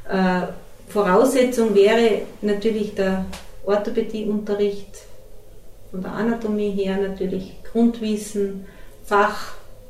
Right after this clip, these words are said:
fachliche Ergotherapie in der Orthopädie und der Schienenkurs sollte absolviert sein, damit man wirklich dann selbst gleich arbeiten kann. Und wir versuchen eben den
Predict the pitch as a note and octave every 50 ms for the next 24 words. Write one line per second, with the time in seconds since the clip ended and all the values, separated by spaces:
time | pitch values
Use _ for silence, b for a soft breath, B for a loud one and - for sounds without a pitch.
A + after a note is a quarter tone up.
0 | - - - - - - - - - - - - - G3+ G3+ G3+ - - G#3 G3
1 | G3 - - F#3+ F#3+ G3 G3+ G3 G3 F#3+ F#3 F#3 F3+ - - G3 F#3+ F#3 F3+ -
2 | G3+ G#3 G#3 G3+ G#3 G3 - F#3+ F#3 F#3 - G3 F#3 - F#3+ F#3 - - G3 F#3
3 | F#3+ F#3+ - B B B B B B B - G#3 A3+ A3+ A3+ A3+ A3 A3 A#3 A3+
4 | A3+ A3+ G#3+ G#3 - A3+ G#3 G#3 - - - - - - - - - - - -
5 | G3+ G3+ G3+ G3+ F#3+ - F3+ F3+ - - G3+ G3 F#3+ F#3+ G3+ G3+ G3+ - - G#3
6 | G3+ G3 G3+ G3+ G3+ - - - - - - B B B B B B B B B
7 | B - - - - - - - G3 G3 G3 G3 - G3 F#3+ F#3+ G3+ G3 G3 G#3
8 | G3+ - - - F#3 F3+ F3+ F#3 F3+ - - - - G3 G3+ A3+ A3 - - -
9 | - - - - - F3+ F3+ F#3 G3 - - E3 E3 F3 F3+ E3 D#3+ - F3+ F3+
10 | E3+ F3+ F#3 F3+ E3 - E3 D#3+ D#3 - - - - - - - - - - F#3
11 | F3+ F3+ E3+ - - - G#3 G3 F#3+ G3 F#3 - - A3+ A3+ A3+ A3+ G3+ F#3+ F#3+
12 | F#3+ F#3+ F#3+ F#3 F#3+ F#3 F#3+ F#3 F#3 -